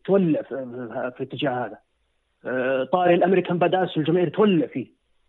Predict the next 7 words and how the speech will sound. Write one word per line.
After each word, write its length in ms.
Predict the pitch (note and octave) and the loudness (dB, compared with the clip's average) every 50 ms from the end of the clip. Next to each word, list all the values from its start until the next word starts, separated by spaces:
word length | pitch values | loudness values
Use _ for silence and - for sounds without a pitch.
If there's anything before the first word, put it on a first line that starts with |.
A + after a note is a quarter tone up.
| _ _ - | _ _ -10
ففي، 460 | - C3+ C3 - - B3 A#3+ A#3 G#3 | -8 -8 -8 -6 -4 -2 -2 0 0
في 160 | - G3+ G#3+ | 2 2 2
شغف 460 | - - G#3+ F#3+ D#3+ G3+ - G3+ - | 2 2 2 2 2 0 0 0 0
لمعرفة 420 | D#3 D#3 D#3+ F3 E3+ D#3+ D3 F3 E3 - | 0 2 2 2 0 0 -2 -4 -4 -2
مارك 220 | E3+ E3 D#3 - | -4 -4 -4 -4
كالوي 280 | - - E3+ D#3 C#3 C3 | -2 0 0 2 2 0
نفسه. 340 | A#2+ A#2+ A2+ - - G#2+ | -2 -4 -8 -10 -16 -20